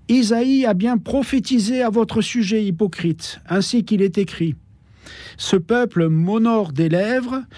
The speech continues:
mais son cœur est loin de moi. C'est en vain qu'ils me rendent un culte.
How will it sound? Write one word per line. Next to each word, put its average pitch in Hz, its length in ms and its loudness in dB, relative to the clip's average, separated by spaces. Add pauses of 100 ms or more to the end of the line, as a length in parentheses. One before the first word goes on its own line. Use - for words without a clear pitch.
(180)
mais 226 300 0
son 202 300 -2
cœur 214 480 -2
est 180 100 0
loin 196 340 0
de 185 140 2
moi. 190 380 -2 (800)
C'est - 300 0
en 214 100 2
vain 214 260 0
qu'ils 185 220 0
me 180 120 2
rendent 175 340 -2
un 190 140 2
culte. 170 460 0